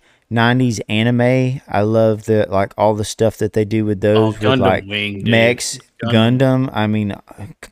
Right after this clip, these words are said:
Speaker 1: come on. Um, I could, I could name quite a few different anime where they have mechs and stuff, and love that, love that. So if they would bring it into Helldivers two, oh my gosh, man,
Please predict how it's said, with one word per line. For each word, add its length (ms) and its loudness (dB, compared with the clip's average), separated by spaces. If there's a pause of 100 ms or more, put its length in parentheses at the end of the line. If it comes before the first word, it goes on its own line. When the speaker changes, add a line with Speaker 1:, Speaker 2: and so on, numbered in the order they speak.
Speaker 1:
come 220 -2
on. 400 -2 (440)
Um, 420 -4 (140)
I 160 2
could, 280 -2
I 140 4
could 200 0
name 300 2
quite 240 2
a 40 0
few 200 -2
different 400 0
anime 560 -2 (480)
where 120 -2
they 120 2
have 200 -2
mechs 420 -4
and 140 -8
stuff, 540 -4
and 440 -6
love 440 0
that, 360 -6
love 280 0
that. 240 -4 (380)
So 540 0 (160)
if 180 -4
they 160 2
would 200 0
bring 240 2
it 120 -2
into 180 0
Helldivers 580 -2
two, 420 -2 (400)
oh 100 -4
my 160 -6
gosh, 500 -4
man, 280 -10